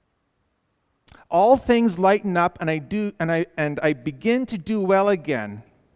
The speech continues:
even with the use of medications. And as I begin to do well again, and for a lot of times I'm doing well. I'm, I feel, think I'm doing well right now.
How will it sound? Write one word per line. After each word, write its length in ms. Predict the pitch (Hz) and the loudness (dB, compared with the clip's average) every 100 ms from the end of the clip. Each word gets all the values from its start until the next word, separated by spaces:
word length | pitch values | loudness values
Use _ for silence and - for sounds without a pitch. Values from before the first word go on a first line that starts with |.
| _ _ _ _ _ _ _ _ _ _ _ _ _ _ _ - | _ _ _ _ _ _ _ _ _ _ _ _ _ _ _ -2
even 340 | 214 247 254 | 0 2 4
with 140 | 226 208 | 2 0
the 80 | |
use 240 | 190 196 - | -2 -2 -2
of 100 | 165 | -4
medications. 720 | 175 165 - 170 165 147 127 | -4 -4 -2 -4 -4 -4 -6
And 100 | 147 | -6
as 340 | 185 208 262 233 | -2 0 0 0
I 60 | |
begin 360 | 220 208 208 202 | -4 -4 -2 -4
to 100 | 185 | -4
do 200 | 180 190 | -4 -2
well 260 | 180 180 180 | 2 2 2
again, 440 | 156 147 110 117 _ _ _ _ _ | 0 -4 -4 -10 _ _ _ _ _
and 140 | 170 | -4
for 100 | 190 | 0
a 60 | 175 | 2
lot 200 | 190 214 | 4 2
of 60 | 208 | 2
times 300 | 196 202 190 | -2 -2 -2
I'm 120 | 185 | -2
doing 260 | 185 170 127 | -4 -4 -4
well. 240 | 101 95 | -4 -4
I'm, 180 | 131 139 | -8 -8
I 60 | 147 | -8
feel, 180 | - | -8
think 220 | - 170 160 | -8 -8 -6
I'm 100 | 156 | -6
doing 260 | 160 160 | -8 -4
well 200 | 147 147 | -2 -2
right 240 | 135 139 117 | -2 -4 -6
now. 320 | 107 101 | -10 -12